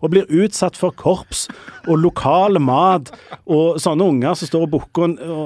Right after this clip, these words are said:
og neier og glemmer hva de heter og sånn. Ehm, men det er, det, der er, det der har en funksjon, og gjerne i en annen del av,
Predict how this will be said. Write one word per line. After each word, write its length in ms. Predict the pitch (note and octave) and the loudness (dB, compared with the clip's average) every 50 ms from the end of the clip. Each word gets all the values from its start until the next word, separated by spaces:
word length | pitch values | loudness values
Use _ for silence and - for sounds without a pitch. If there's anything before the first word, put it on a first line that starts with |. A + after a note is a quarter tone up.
| C3+ D3 D#3 | -6 -2 0
og 60 | D3 | 0
neier 340 | D3+ D3 C#3 B2+ A#2 C3+ D3+ | 2 2 0 2 0 0 0
og 80 | D3 | 0
glemmer 180 | D3+ C3 A#2+ D3 | 0 0 0 -2
hva 120 | C#3+ D#3 C#3 | -2 -4 -4
de 20 | |
heter 300 | A#2+ B2+ - - - E3+ | -6 -6 -8 -6 -6 -4
og 80 | - D3+ | -4 -4
sånn. 100 | B2+ - - C#4+ - - - - - _ _ _ _ _ _ - | -6 -6 -10 -12 -10 -10 -14 -16 -16 _ _ _ _ _ _ -10
Ehm, 400 | F3 E3 E3 E3 E3 D#3+ D3+ F#3+ F3 E3+ | -8 -6 -6 -6 -6 -6 -8 -10 -10 -6
men 240 | F#3+ G3 G3+ G3+ | -4 -2 0 0
det 140 | G3+ G3+ F#3+ G3 G3 | 2 2 0 0 0
er, 300 | F#3+ F#3 G3 G3 G3+ F#3 F3 _ - - | 0 0 0 0 0 -2 -6 _ -10 -10
det, 140 | F#3 E3+ D#3 | -8 -2 -2
der 80 | F#3+ F3 E3 | -2 0 2
er, 180 | F3 F#3+ F#3 F3 D3+ | 2 0 0 -2 -8
det 240 | D#3 D#3 D3 E3+ D#3+ | -10 -6 -6 -2 0
der 160 | F#3 G#3 G3 | 0 0 0
har 160 | - F3+ F#3+ F#3+ | -2 -4 -4 -2
en 100 | F#3+ F3+ | -6 -6
funksjon, 600 | - - F#3+ - - - - G#3+ A3+ A#3 A#3+ G#3 - | -6 -8 -8 -8 -8 -8 -4 -4 -2 0 -2 -2 0
og 60 | F3+ F3+ | 0 0
gjerne 240 | F3+ D3 C3 D#3+ F#3+ E3+ | 0 2 0 -2 -2 0
i 80 | F3+ F3 | 0 0
en 120 | E3+ E3 - | 0 0 -2
annen 320 | - C3+ C#3 D#3 F3 F3+ | -2 0 0 0 0 0
del 240 | D3+ D3 E3+ F3+ F3 - - | 2 2 2 2 0 -2 -2
av, 240 | C3 C3 C3 C3 | -2 -2 -2 -4